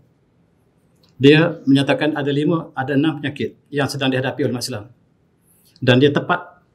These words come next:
ketika itu dan sampai hari ini. Dalam bahasanya, saya izinkan saya untuk menyebut satu persatu secara ringkas. Pertama, penyakit yang menimpa umat Islam ialah hayatul ya'si, kecewaan dalam hidup. Sebab tidak ada masa depan ketika itu umat Islam dijajah.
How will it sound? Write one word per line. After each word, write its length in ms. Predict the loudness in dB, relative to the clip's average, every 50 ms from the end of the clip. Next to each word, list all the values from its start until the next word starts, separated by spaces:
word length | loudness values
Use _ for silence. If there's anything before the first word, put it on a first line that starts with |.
| _ _ _
ketika 320 | -4 0 0 2 2 2
itu 240 | 0 0 0 -2 -2
dan 320 | 0 0 0 -2 -2 -6
sampai 240 | -8 -8 -6 -6 -4
hari 140 | -2 -2 -2
ini. 120 | -2 -4 -6 -14 _ _ _ _ _ _ _ _ _ _ _ _ _ _ _ _ _ _ _ _ _ _ _ _ _ _ -20 _
Dalam 240 | _ 2 4 4 4
bahasanya, 640 | 4 2 0 0 0 0 2 2 2 0 -2 -6 -10 -16 -20 -20
saya 320 | -8 -2 0 0 0 0 -2 -2
izinkan 320 | -2 -2 -2 -2 -4 -4
saya 160 | -4 -6 -6 -6
untuk 160 | -8 -8 -8
menyebut 240 | -8 -6 -6 -6 -6
satu 160 | -6 -8 -6
persatu 400 | -6 -6 -6 -6 -6 -4 -4 -4
secara 240 | -4 -2 -2 -4 -4
ringkas. 320 | -4 -6 -8 -8 -10 -16 -20 _ _ _ _ _ _ _ _ _ _ _ -20 -20 _ _ _ _
Pertama, 480 | 0 2 4 4 6 6 6 4 2
penyakit 400 | 0 -2 -2 -2 -2 -4 -6 -6
yang 160 | -6 -4 -4 -2
menimpa 240 | -4 -2 -2 -2
umat 140 | -2 -2 -4
Islam 260 | -4 -6 -8 -8 -8 -8 -6
ialah 320 | -6 -4 -4 -6 -8 -12 -18 -12 -8
hayatul 480 | -6 -6 -4 -4 -6 -6 -8 -8 -10 -16 _ _ _ _ _ -4
ya'si, 480 | -2 0 0 0 -2 -4 -6 -8 -10 -14 -18 _ _ _ _ _ _ _ _ _ _ _ _ _ _ _ _ _ 0
kecewaan 400 | 2 2 4 2 2 0 0 -2
dalam 160 | -2 -2 -2
hidup. 240 | -4 -4 -6 -8 -12 -18 -20 _ _ _ _ _ _ _ _ _ _ _ _ _ _ _ _ _ _ _ _ _ _ _ -8
Sebab 420 | 0 2 2 4 4 2 -2 0
tidak 300 | 0 0 0 0 0 -2
ada 80 | -4 -4
masa 240 | -4 -4 -4 -6
depan 400 | -6 -4 -4 -4 -4 -4 -6 -10
ketika 320 | _ -4 -4 -2 -2 -2 -2
itu 100 | -4 -4
umat 140 | -6 -8 -8
Islam 240 | -8 -6 -6 -4
dijajah. 480 | -4 -4 -4 -4 -4 -4 -6 -8 -10 -14